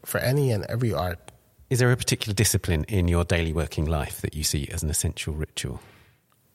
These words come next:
Speaker 1: Coffee. Yeah, I really shouldn't do it, but every day I, I need, I need it. So it's something about holding a cup and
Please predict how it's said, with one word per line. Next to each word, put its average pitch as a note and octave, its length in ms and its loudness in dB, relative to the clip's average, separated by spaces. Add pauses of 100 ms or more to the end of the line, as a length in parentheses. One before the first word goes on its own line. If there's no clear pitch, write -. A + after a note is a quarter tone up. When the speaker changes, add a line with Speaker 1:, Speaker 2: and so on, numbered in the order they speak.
(180)
Speaker 1:
Coffee. - 440 0 (480)
Yeah, G#2+ 400 2 (120)
I A2+ 100 2
really A2+ 260 4
shouldn't G2 400 0
do G2+ 180 0
it, F2+ 180 -4
but F2 140 -2
every G2 240 -2
day F#2+ 220 0
I, F#2+ 220 -2 (120)
I G#2 40 -2
need, F#2+ 380 -2
I A#2+ 80 -4
need G2+ 280 -2
it. F2 180 -6
So F2+ 300 -4 (520)
it's - 140 2
something F3+ 320 4
about A#2+ 320 4
holding A2+ 400 2
a G2 60 0
cup - 520 -2 (140)
and F#2+ 260 -4